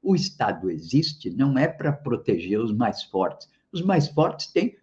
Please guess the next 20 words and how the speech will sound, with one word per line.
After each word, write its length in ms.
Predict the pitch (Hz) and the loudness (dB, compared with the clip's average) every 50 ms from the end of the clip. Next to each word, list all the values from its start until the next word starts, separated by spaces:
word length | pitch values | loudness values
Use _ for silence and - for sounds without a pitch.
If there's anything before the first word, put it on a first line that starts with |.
| _ _ _ _ _ | _ _ _ _ _
as 160 | - 156 147 - | 0 0 0 0
suas 440 | - - 170 170 175 175 156 147 | -2 -4 0 2 4 4 4 4
empresas 880 | 151 156 151 147 151 - - - 151 175 185 151 127 117 117 104 104 98 | 4 4 2 2 2 2 2 4 6 6 4 4 2 2 2 0 0 -2
de 120 | - - | -4 -8
proteção 920 | 110 - _ - 143 147 139 147 147 147 123 - - - - 160 147 - - | -10 -10 _ 4 6 6 6 6 4 2 2 2 -4 -8 -6 -6 -4 -2 0
e 120 | 147 151 | 0 0
vigilância 840 | 131 123 139 127 113 123 120 95 104 117 120 135 143 139 - 143 143 | 2 2 0 0 2 0 0 2 2 4 4 4 2 2 0 -4 -2
que 180 | - 160 151 | 0 -2 -2
cuidam 440 | - - 147 151 160 160 160 143 127 | 2 6 6 6 6 6 4 0 0
dos 180 | 113 107 - - | 0 -2 -2 0
seus 300 | 131 120 120 123 117 135 | 2 2 2 2 0 0
interesses 640 | 135 131 - 143 135 127 123 123 127 127 127 - - _ _ _ _ _ _ | -2 0 2 2 4 4 6 4 4 2 0 -8 -18 _ _ _ _ _ _
e 320 | - 160 320 349 302 - - _ _ _ | 2 4 4 4 2 0 -6 _ _ _
tem 160 | - 302 302 | 0 2 4
muitas 420 | 302 247 185 - - 170 143 143 | 4 4 4 4 2 2 4 4
outras 460 | 139 151 151 151 - 135 117 104 - - | 4 2 4 4 2 2 2 0 -2 -6
coisas 560 | - - 151 156 147 - - 107 92 87 107 | 2 6 6 8 6 6 4 0 -2 0 -2
a 100 | 101 85 | -4 -4
seu 300 | - - - 104 101 101 - | -4 -4 -2 0 0 0 0
favor. 500 | - 92 85 76 - 95 101 95 98 - | -4 -6 -6 -4 -2 0 0 0 -2 -6